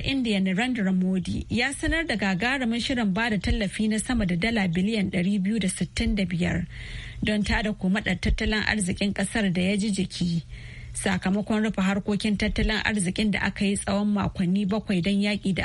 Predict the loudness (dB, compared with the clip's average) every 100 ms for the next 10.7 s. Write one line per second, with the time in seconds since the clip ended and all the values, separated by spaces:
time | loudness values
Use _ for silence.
0 | 0 2 2 2 0 0 -2 0 0 0
1 | 0 2 2 2 2 2 2 0 -4 -6
2 | -10 -12 -14 -14 -14 -14 -14 -14 -12 -6
3 | -2 0 -2 0 0 0 0 0 0 0
4 | 0 0 0 -2 0 0 0 2 0 0
5 | 0 -2 -2 0 0 0 -2 -2 -2 0
6 | 0 0 0 0 -2 0 0 0 0 0
7 | 0 2 0 0 0 0 0 0 0 0
8 | 0 -4 -2 -4 0 0 0 -2 0 0
9 | 2 0 0 0 0 0 0 0 0 0
10 | 0 -4 -4 -2 0 0 -2